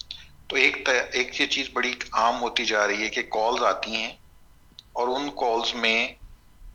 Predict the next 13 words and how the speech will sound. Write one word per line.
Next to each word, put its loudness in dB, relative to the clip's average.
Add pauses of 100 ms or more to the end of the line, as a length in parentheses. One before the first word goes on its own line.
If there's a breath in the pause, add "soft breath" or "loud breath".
(160)
آپ 2
کو -2
ڈرایا 4
جاتا 2
ہے 0
کہ -4
اگر 0
آپ 4
نے 0 (200)
اگلے -2
دس 2
منٹ -4
میں -2